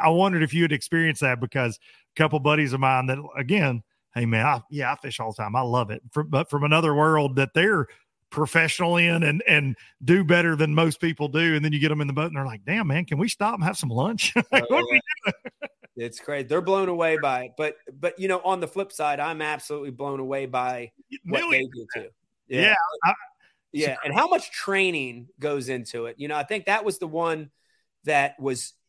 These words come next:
Speaker 2: universally across the board in all of those sports was the amount of preparation and training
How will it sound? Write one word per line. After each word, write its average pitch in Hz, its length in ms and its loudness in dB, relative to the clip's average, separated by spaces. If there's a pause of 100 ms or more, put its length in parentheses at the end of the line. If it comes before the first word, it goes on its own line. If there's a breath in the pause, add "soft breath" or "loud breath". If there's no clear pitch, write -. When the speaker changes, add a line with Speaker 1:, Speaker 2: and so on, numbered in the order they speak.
Speaker 2:
universally 165 840 -2
across 151 420 -4
the 127 100 -8
board 151 420 -4
in 131 140 -10
all 143 360 0
of 147 40 -6
those 147 300 -4
sports - 760 -8 (320)
was 131 220 -4
the 139 100 -6
amount 143 400 -4
of 135 180 -10
preparation 135 920 -6 (280)
and 127 160 -6
training 135 840 -6